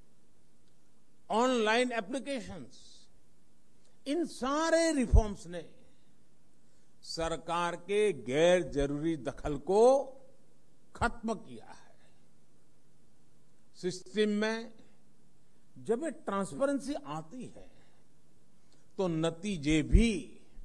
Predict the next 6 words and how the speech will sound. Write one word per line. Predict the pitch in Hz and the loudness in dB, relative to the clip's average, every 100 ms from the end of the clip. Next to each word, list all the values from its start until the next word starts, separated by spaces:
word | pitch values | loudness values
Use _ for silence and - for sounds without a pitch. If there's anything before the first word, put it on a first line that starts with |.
| - - - - - - - - | -12 -14 -14 -14 -14 -14 -14 -8
हमें | 151 170 | -2 0
साफ-साफ | 165 - 156 175 185 185 185 - 143 139 151 | -2 -6 -2 0 0 -2 -6 -8 -4 -2 -2
दिखाई | 120 117 127 143 131 | -4 -8 -6 -4 -4
देने | 110 113 110 | -4 -6 -6
लगते | 101 92 - 110 | -8 -12 -14 -16
हैं। | 95 - - | -16 -16 -16